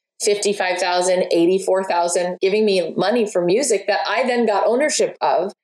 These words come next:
I was just licensing it to them. I was just giving them the right to use it. Can you imagine for fifty grand, giving someone the right to use your song?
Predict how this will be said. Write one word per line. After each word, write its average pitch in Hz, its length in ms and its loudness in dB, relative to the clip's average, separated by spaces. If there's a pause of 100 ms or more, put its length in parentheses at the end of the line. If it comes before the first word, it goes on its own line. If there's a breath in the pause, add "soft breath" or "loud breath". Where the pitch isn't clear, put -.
(260)
I 214 80 -2
was 277 140 0
just 330 140 -2
licensing 269 560 0
it 160 100 0
to 156 80 -4
them. 143 180 0
I 165 60 0
was 226 140 2
just 240 120 -2
giving 240 220 0
them 220 140 2
the 190 100 2
right 185 360 0
to - 100 0
use 226 320 2
it. 151 180 0 (640)
Can 226 100 0
you 277 60 2
imagine 226 440 0
for 240 160 -2
fifty 226 300 -2
grand, 214 540 0
giving 208 200 2
someone 226 280 0
the 180 100 2
right 180 240 0
to 220 100 0
use 202 160 2
your 190 100 0
song? 190 380 0